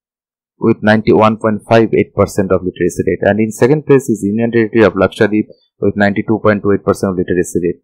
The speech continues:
Most literate state of India is Kerala with ninety-three point four one percent of literacy rate. Please check out our other videos of our channel, Understanding and Decoding the Number Plate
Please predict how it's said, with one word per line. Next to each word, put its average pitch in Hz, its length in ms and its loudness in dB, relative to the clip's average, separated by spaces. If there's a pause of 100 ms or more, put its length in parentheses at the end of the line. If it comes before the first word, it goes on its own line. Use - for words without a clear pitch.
(140)
Most 110 420 -2
literate 98 300 -2
state - 380 -4
of 92 120 0
India 95 280 2
is 95 260 0
Kerala 98 380 4
with 90 160 -4
ninety-three 98 500 -2
point 98 140 0
four 95 180 -2
one 87 180 2
percent 92 380 -4
of 90 120 0
literacy 92 460 -2
rate. - 220 0 (1200)
Please - 240 0
check 113 220 2
out 104 220 4
our 95 180 6
other 98 300 4
videos 95 420 0
of 92 160 0
our 92 160 2
channel, 95 380 0 (360)
Understanding 107 640 0
and 92 160 0
Decoding 98 420 0
the 95 100 0
Number 92 360 2
Plate 95 380 0